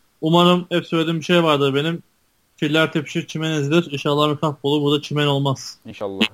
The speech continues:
Speaker 2: inşallah. O zaman
Speaker 1: Çünkü
Speaker 2: bu temenniyle de yavaştan sonuna gelelim mi programın? Saat oldu yine biri yirmi geçe.
Speaker 1: Şeyi söyleyeyim, hani buradaki benim için, benim beklediğim sıkıntı, yani benle, e, koruma futboluyla ilgili kafamdaki soru şu. Bütün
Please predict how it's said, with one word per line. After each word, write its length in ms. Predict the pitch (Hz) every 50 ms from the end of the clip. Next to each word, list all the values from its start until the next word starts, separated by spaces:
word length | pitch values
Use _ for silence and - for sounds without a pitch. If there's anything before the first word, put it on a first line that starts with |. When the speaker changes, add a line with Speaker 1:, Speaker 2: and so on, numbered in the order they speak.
| 98 98
Speaker 2:
inşallah. 400 | 101 - _ 95 90 87 85 85 - _ _ _ _ _ _ _ _ _ _ _ _ _ _ _ _ _ _ _ - _ _ _ _ _ _ -
O 120 | 107 110
zaman 200 | 113 123 135 139
Speaker 1:
Çünkü 120 | 131 143 131
Speaker 2:
bu 40 | - _ _ _ _
temenniyle 580 | - 131 120 123 123 123 127 131 139 139 143 139
de 60 | 139
yavaştan 560 | 131 123 117 120 123 120 - - - 135 135
sonuna 400 | 131 - - 127 127 131 131 131
gelelim 320 | 131 127 127 139 147 156
mi 140 | 147 127 113 - _
programın? 420 | 120 107 101 101 104 95 95 95 - _ _ _
Saat 420 | - - - 113 110 131 - -
oldu 320 | 110 127 123 120 117 127 127
yine 200 | 127 123 123 120 113 110 104
biri 200 | 113 120 117 123
yirmi 320 | 131 127 117 123 123 127
geçe. 380 | 120 120 113 - - 120 123 127 _ _ _ _ 175 - _ _ _ _ _ _ _ _ _
Speaker 1:
Şeyi 260 | _ - 175 185 220 208
söyleyeyim, 360 | - 226 180 156 135 131 127
hani 180 | 131 131 131
buradaki 380 | 135 143 151 151 147 - 165 160
benim 160 | 170 165 170
için, 280 | 165 - 175 170 165 - _ _ _ _ _ _ _ -
benim 240 | 139 147 156 160 160
beklediğim 420 | 160 156 - 160 151 160 165 151
sıkıntı, 400 | - 147 160 165 156 143 _ 139
yani 160 | 143 143 135
benle, 300 | 135 147 156 165 165 165 156 - _
e, 260 | - 143 143 139 135 135
koruma 280 | - - 147 151 170 170
futboluyla 360 | 170 - - 160 160 160 156
ilgili 160 | 160 165 165
kafamdaki 600 | 165 - 160 147 160 156 156 160 151 - - -
soru 260 | - _ 160 160 175 175
şu. 340 | - - 165 139 120 123 - _ _ _ _ _ _ _ _ _ _ _ _ _ _ _
Bütün 380 | 139 139 139 202 208 202 185